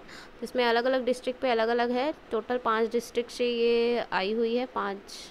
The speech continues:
जगह से, ठीक है। तो category wise अगर post देखेंगे तो आप, ये है category wise post आपका divided है, और यहाँ पे apply कैसे करना है वो सारी एक एक detail यहाँ पे दिया हुआ है।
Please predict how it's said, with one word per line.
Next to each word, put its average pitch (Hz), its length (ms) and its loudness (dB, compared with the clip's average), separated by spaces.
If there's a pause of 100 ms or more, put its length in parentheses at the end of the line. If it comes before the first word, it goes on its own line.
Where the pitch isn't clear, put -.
(400)
जगह 208 240 0
से, 285 220 -4 (460)
ठीक 277 160 -8
है। 349 60 0 (340)
तो 220 280 2
category 247 380 -2
wise 285 260 0
अगर 277 120 0
post 254 520 -2
देखेंगे 247 420 0
तो 262 120 -2
आप, 247 200 2
ये 233 140 2
है 254 120 0
category 226 420 -2
wise 220 220 0
post 220 420 -6
आपका 214 400 0
divided 196 440 0
है, 285 160 -2
और 196 400 -2
यहाँ 220 200 -2
पे 254 220 -2
apply 214 340 0
कैसे 226 240 -4
करना 226 240 -4
है 240 140 -2
वो 214 180 -4
सारी 214 280 -2
एक 214 140 -8
एक 208 100 -10
detail 226 320 -2
यहाँ 226 120 0
पे 226 120 -2
दिया 196 220 -2
हुआ 220 180 -2
है। 269 180 -4